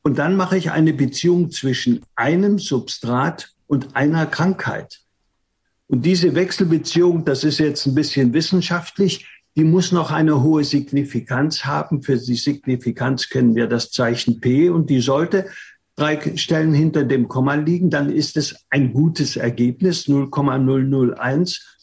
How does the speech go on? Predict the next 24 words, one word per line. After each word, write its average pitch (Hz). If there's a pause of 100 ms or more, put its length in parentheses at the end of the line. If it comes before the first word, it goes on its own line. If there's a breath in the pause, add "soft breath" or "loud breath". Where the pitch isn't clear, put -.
(320 loud breath)
Und 143
wir 151
sprechen 147
dann 143
hier 143
bei 127
O 127
R 143
von 131
der 113
Odds 143
Ratio 160
und 147
die 165
sagt, 160
wie 156
groß 165
ist -
die 147
Wahrscheinlichkeit, 139
dass 143
wir 147
uns 143
irren. 127